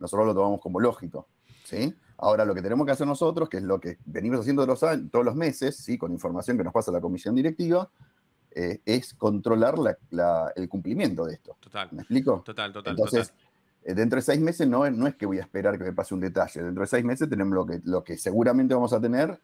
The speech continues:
Speaker 1: son, este, los pliegos, el, el, los contratos, el, el porcentaje de ejecución y demás, que es lo que venimos haciendo todos los meses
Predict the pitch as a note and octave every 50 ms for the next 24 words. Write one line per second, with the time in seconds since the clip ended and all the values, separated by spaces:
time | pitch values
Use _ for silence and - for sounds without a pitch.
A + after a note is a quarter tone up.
0 | _ _ - - - G#2 G#2 A2+ B2+ D3 C3+ - _ _ _ _ _ _ _ _
1 | _ _ - F#2 F2 - _ - F2+ F#2+ F#2+ - - - B2 B2+ B2 B2 A#2+ A#2
2 | A#2 A2 G#2 G#2+ G#2+ G#2+ G#2+ - G2 F2+ F#2 F2+ D#2+ F#2 F#2+ F#2+ F#2+ F#2 F#2 F2+
3 | F2+ F2 F2+ F#2+ F#2 - - F#2+ F#2 F#2 C3+ C3 B2 A#2 A2 G#2 F2+ - G#2+ G#2
4 | G2 G2 - - - D#2+ F2 F2+ F2+ F2 F2+ F2+ F2 E2+ F#2+ F2 E2+ F#2 F2+ G2+
5 | G2 G#2+ - G#2 F#2+ F2+ F2 - F2 - - C3+ C3 B2 A#2+ A2+ G#2 G2+ F2 -
6 | F2+ F#2+ A#2 C#3 A2 - - _ - D3 F3 F3+ C#3 A2+ F#2+ G2+ C3 D3 A#2+ G#2
7 | F#2+ C3 B2 B2 G#2 - A2 G2+ G2+ A2 A#2+ C3+ C#3 - D#3+ E3 E3